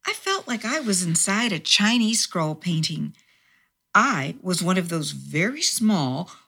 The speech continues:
odd travelers aloft in a precariously perched tea house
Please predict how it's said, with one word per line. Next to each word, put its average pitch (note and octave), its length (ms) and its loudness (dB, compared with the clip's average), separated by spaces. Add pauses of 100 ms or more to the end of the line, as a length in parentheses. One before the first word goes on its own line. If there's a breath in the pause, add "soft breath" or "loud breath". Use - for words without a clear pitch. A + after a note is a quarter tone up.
(220 loud breath)
odd G3+ 360 -2
travelers D3+ 720 -4 (300 loud breath)
aloft F3+ 600 -4
in D#3 120 -2
a D3 40 -6
precariously B3+ 960 -4
perched G#3+ 440 -4
tea F#3+ 160 -2
house C#3+ 400 -2